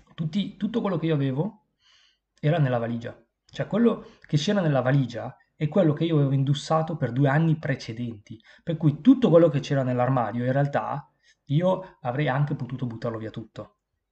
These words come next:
Ed ecco perché in pratica buttai via quasi tutto. La maggior parte erano vestiti piccoli, non mi andavano più bene, punto. Punto, cioè non è che c'erano scuse, non è che godevo nel buttare,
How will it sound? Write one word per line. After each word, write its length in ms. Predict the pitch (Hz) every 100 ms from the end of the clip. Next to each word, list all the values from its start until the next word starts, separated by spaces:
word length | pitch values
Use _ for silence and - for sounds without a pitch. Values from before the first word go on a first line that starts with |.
| _ _ _ _
Ed 140 | 143
ecco 240 | 165 160 147
perché 220 | 123 135
in 80 | 117
pratica 340 | 117 - -
buttai 520 | 113 117 - 104 107
via 380 | 104 107 104 - _
quasi 360 | - 117 107
tutto. 480 | - - - - _ _ _ _ _ _ _ _ _ _ _ _
La 340 | - 135 139 143
maggior 380 | 160 156 165
parte 420 | - 190 196 - 208
erano 240 | 156 143
vestiti 400 | 131 - 143 139
piccoli, 680 | 127 - - 143 208 208 _ _ _ -
non 160 | 135 117
mi 80 |
andavano 340 | 113 113 110 113
più 120 | 131
bene, 480 | 113 113 160 156 -
punto. 680 | - 113 104 101 104 104 _ _ _ _ _
Punto, 380 | 151 107 95 -
cioè 120 | -
non 160 | 117 120
è 60 |
che 80 | 117
c'erano 300 | - 113 110
scuse, 480 | 107 - 107 110 _ _ _ _ _
non 100 | 143
è 40 | 127
che 120 | 127
godevo 340 | 127 127 120
nel 160 | 123 117
buttare, 720 | 113 120 - 107 104 104 104